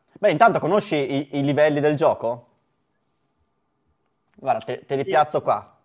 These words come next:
Speaker 1: Vediamo.
Speaker 2: Sì,
Speaker 1: Pac.
Speaker 2: no, i livelli del gioco, no. Zero
Speaker 1: Eccoli
Speaker 2: errori,
Speaker 1: qua.
Speaker 2: puro sangue, non sarà mai così.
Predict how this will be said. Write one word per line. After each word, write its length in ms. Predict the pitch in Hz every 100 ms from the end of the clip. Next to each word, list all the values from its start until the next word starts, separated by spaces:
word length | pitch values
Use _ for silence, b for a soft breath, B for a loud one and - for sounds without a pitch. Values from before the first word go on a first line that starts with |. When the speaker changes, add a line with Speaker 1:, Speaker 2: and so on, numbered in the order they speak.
| _ _ _ _
Speaker 1:
Vediamo. 280 | - - _
Speaker 2:
Sì, 140 | -
Speaker 1:
Pac. 260 | 196 170 113
Speaker 2:
no, 80 | 127
i 80 | 160
livelli 300 | 220 339 285
del 140 | 226
gioco, 340 | 180 123 110
no. 440 | 175 143 104 - _ 180
Zero 180 | 202 254
Speaker 1:
Eccoli 180 | 240 208
Speaker 2:
errori, 240 | 143 123
Speaker 1:
qua. 80 | -
Speaker 2:
puro 180 | 175 165
sangue, 460 | - 117 113 113
non 160 | 117 120
sarà 220 | 131 123
mai 180 | 127 135
così. 420 | 127 123 101